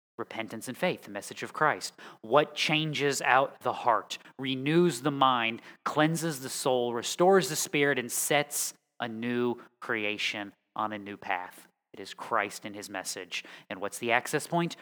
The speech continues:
Repent and believe and walk faithfully. And again, Christian, how do I walk faithfully?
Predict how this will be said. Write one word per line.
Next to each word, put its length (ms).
Repent 380
and 120
believe 400
and 180
walk 260
faithfully. 540
And 120
again, 180
Christian, 320
how 140
do 80
I 60
walk 220
faithfully? 540